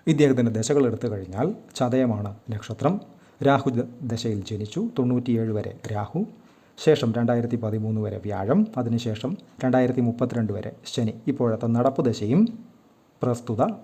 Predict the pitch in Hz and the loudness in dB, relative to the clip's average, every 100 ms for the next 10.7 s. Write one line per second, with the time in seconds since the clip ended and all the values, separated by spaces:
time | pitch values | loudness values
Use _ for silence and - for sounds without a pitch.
0 | - 117 117 104 101 98 - - 127 123 | -8 -4 -2 -2 -4 -8 -12 -4 0 0
1 | 110 107 120 117 120 127 107 - 113 110 | -2 -2 0 2 2 0 -4 -4 -2 0
2 | 110 - 117 107 107 110 117 107 107 113 | -2 -4 -4 -2 -4 -4 -4 -4 -2 -2
3 | 101 98 - 113 107 113 135 139 170 131 | -4 -8 -8 -8 -4 -2 2 4 4 2
4 | 113 113 110 113 101 110 117 113 104 107 | 0 0 -2 -2 -2 -2 -2 -4 -4 -4
5 | 101 98 104 110 110 101 113 - 151 226 | -6 -8 -10 -10 -8 -6 -6 0 0 0
6 | - - - - - 127 127 123 123 180 | -6 -20 -20 -8 -2 4 4 4 2 -2
7 | 180 113 110 120 127 - 170 120 104 110 | -2 -4 0 0 0 -4 -6 -4 -2 -2
8 | 104 92 - - 113 123 120 117 139 156 | -4 -6 -12 -10 -4 -2 0 4 4 4
9 | 127 120 117 87 - 110 117 117 107 113 | 2 2 0 -2 -6 -4 -2 -2 -4 -2
10 | 110 107 98 104 110 107 135 | -2 -4 -4 -6 -4 -2 -2